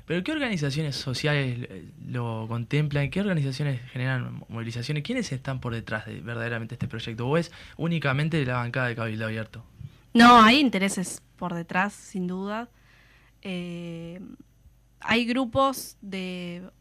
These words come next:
Speaker 2: hombres que se vienen movilizando hace bastantes años,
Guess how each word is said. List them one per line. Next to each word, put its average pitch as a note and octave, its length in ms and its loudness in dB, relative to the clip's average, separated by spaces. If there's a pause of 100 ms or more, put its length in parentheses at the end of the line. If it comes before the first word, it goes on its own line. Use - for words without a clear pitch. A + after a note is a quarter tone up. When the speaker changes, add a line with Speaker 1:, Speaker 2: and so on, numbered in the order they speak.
Speaker 2:
hombres G#3 440 0 (120)
que F3+ 120 -4
se F#3 140 -6
vienen F#3+ 220 -2
movilizando F3+ 580 -2
hace F3+ 280 -6
bastantes F#3 440 -6
años, F#3+ 460 -6